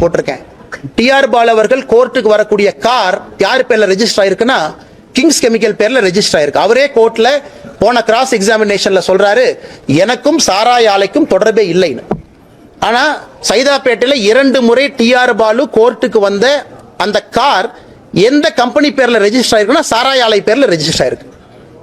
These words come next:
அதான் இந்த கிராஸ் எக்ஸாமினேஷன்ல கேட்கலான்னு பார்த்தா எஸ்கேப் ஆகி ஓடிட்டார், வரல, அடுத்ததுக்கு அவர் வருவார்.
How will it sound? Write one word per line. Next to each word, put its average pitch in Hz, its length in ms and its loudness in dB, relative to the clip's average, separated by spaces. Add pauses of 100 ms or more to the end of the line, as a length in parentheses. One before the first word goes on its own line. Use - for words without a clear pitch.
(340)
அதான் 233 160 0
இந்த 247 120 0
கிராஸ் 247 320 0
எக்ஸாமினேஷன்ல 220 720 0
கேட்கலான்னு 226 320 0
பார்த்தா 208 220 2
எஸ்கேப் 214 260 -2
ஆகி 202 80 4
ஓடிட்டார், 175 400 0
வரல, 160 200 0
அடுத்ததுக்கு 180 280 0
அவர் 170 140 2
வருவார். 151 320 2